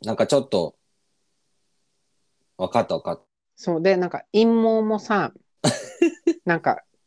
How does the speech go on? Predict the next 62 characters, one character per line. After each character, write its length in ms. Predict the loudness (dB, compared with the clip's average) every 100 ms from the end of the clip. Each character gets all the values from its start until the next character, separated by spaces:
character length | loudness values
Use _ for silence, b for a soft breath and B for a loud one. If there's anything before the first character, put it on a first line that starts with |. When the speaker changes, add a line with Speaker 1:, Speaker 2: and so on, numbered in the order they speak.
| _
Speaker 2:
切 100 | 0
っ 140 | 0 2
た 100 | 2
り 140 | 2
と 100 | -2
か、 240 | -4 -8 -8 _ _ _ _ -4
カ 120 | 0
ッ 140 | 0
ト 100 | 0
と 120 | -2 -2
か 200 | -6 -10 -12
し 160 | -6
て 160 | 2 2
な 160 | 2 0
い、 260 | 0 -4 -10 _ _
Speaker 1:
う 80 | -10
ん。 40 | -10
う 20 | -10
ん。 40 | -16 _ _ _ -2
Speaker 2:
あ 100 | 4
り 100 | 4
の 100 | 4
ま 80 | 0
ま 140 | 0
の 80 | -2
感 240 | -2 -4
じ 100 | -2
な 120 | -2 -2
ん 60 |
だ 100 | -4
け 100 | -6
ど、 100 | -6
も 140 | -4 -2
と 100 | -2
も 140 | 0
と 80 | 0
別 240 | 0 -2
に 120 | -4 0
毛 120 | 2
が 120 | 0
濃 200 | 2 2
い 60 | 2
タ 140 | 0
イ 40 |
プ 120 | 0 -2
で 60 |
も 120 | -2
な 140 | -2 -2
く、 340 | 0 0 0 -8 _ -14
Speaker 1:
う 60 | -12
ん。 200 | -12 -14 _ _ _ _ -10
Speaker 2:
白 380 | -2 4 6
い 60 | 4
肌 260 | 2 -6 -6
が 100 | -8
ツ 180 | -8 -6
ル 100 | -6
ツ 140 | -4
ル 140 | -4 -4
で、 280 | -4 -6 _ _ _ -16
Speaker 1:
う 60 | -12
ん。 200 | -12